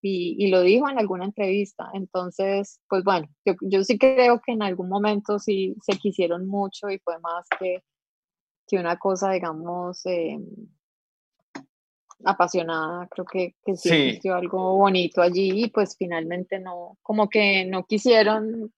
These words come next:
Speaker 1: como admitirlo, como dice ahí en alguna, en algún momento era, si se quedaban juntos, pues, no,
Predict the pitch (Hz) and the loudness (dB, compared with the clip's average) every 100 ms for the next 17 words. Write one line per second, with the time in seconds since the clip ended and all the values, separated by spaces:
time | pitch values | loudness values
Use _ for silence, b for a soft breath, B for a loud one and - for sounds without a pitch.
0 | _ B B B B - 202 202 185 175 | _ B B B B -2 2 4 2 0
1 | 277 403 339 214 208 202 190 185 214 226 | 4 8 8 6 4 0 0 0 4 4
2 | 247 233 233 226 226 226 226 226 226 - | 2 0 -2 -2 -4 -2 -2 -4 -8 -8
3 | 202 190 175 180 180 180 196 214 208 202 | -8 -6 -6 -8 -10 -8 -4 -2 -2 -2
4 | 214 208 214 - _ _ _ - 202 196 | 0 0 -2 -4 _ _ _ -12 -2 0
5 | 196 180 185 208 233 220 233 - 226 196 | 2 4 4 4 0 0 -2 0 0 0
6 | 196 190 | -4 -2